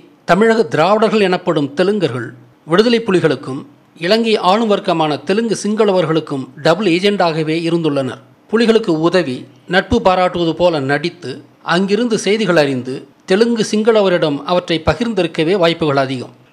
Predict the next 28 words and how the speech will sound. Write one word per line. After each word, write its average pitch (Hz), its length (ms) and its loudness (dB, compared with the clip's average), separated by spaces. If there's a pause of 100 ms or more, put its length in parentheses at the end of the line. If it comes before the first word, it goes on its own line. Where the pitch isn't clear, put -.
"நானே 156 340 2
ஒரு 202 180 2
அடிமை, 160 320 -2 (380)
நீயும் 185 380 -2
ஒரு 185 160 4
அடிமை, 151 320 -2 (320)
ஒரு 175 220 4
அடிமை 214 360 0
இன்னொரு 170 320 0
அடிமைக்கு 196 380 0
எப்படி 180 320 -2
உதவ 170 340 2
முடியும்?" 156 380 0
என்று 170 240 -4
வெங்காய 175 420 0
ராமசாமி 156 580 -4 (360)
ஈழத்தந்தை 202 560 2
செல்வா 208 400 -2
அவர்களிடம் 160 480 0 (280)
எழுபதுகளில் 185 680 0
சொன்ன 151 280 -4
சால்ஜாப்பியை 165 640 -2 (380)
முதலமைச்சராக 202 680 0
இருந்த 196 300 0
கருணாநிதி 165 600 -2 (280)
இரண்டாயிரத்தி 185 600 0
ஒன்பதில் 185 460 0
வழிமொழிந்து 147 540 0